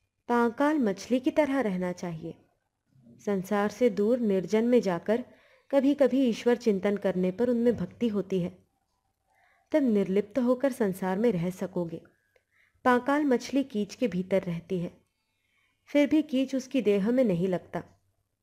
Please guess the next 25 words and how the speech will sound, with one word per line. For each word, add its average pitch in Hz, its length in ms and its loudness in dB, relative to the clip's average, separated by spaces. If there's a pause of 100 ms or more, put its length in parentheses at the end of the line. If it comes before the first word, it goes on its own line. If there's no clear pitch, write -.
(120)
इस 208 200 -2
तरह 196 240 0
का 196 160 -2
आदमी 185 540 -2 (340)
अनासक्त 269 580 0
होकर 247 320 2
संसार 185 480 -4
में 175 140 -2
रहता 170 300 -6
है। 165 160 -8 (760)
श्री 262 280 -2
रामकृष्ण 214 680 -2
देख 196 260 -2
रहे 180 220 -6
हैं, 196 340 -8 (560)
मणि 247 320 2
एकाग्र 208 480 2
चित्त 196 340 -4
से 196 180 -2
उनकी 196 260 -2
सब 220 280 -6
बातें 180 300 -4
सुन 175 260 -6
रहे 170 240 -6
हैं। - 260 -14